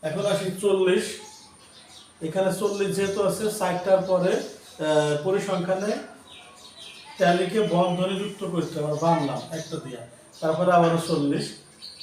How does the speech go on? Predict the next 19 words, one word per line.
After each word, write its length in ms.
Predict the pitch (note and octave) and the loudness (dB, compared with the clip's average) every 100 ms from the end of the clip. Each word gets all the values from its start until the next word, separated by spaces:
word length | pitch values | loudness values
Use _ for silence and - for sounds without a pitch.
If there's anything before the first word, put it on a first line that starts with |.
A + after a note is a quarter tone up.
| - D3 | -10 -2
আবার 180 | D#3 D#3+ F3 | 0 2 4
দশ, 220 | E3+ - - - - - D3 | 4 4 0 -10 -18 -18 -6
দশ 140 | D#3+ D#3+ - | -2 -2 -4
প্রথম 240 | E3 E3 F3 | -6 -2 -2
ঘর 140 | D#3+ D3 | -2 -2
দেখবো, 180 | E3 D#3+ D#3+ | -2 -2 -2
ছয় 180 | E3 E3 | -2 -2
থেকে 140 | E3 E3 | -2 -2
দশ, 180 | E3 D3+ | -2 -4
এখানে 220 | D3 D3+ D3 | -6 -6 -6
দশ, 120 | C3 B2 - - - - C#3+ | -8 -12 -16 -20 -20 -8 2
বারো, 240 | D3+ D#3 F3 E3 | 4 4 2 0
এগারো 220 | E3 D#3+ | 0 0
থেকে 140 | E3 E3+ | -2 -4
পনেরো, 220 | E3+ D3+ C#3+ | -2 -4 -4
তার 120 | C#3+ | -6
মানে 140 | D#3+ E3+ D#3 | -4 -4 -6
এখানে 200 | - D#3+ D#3+ | -8 -6 -6
আছে 160 | E3+ | -6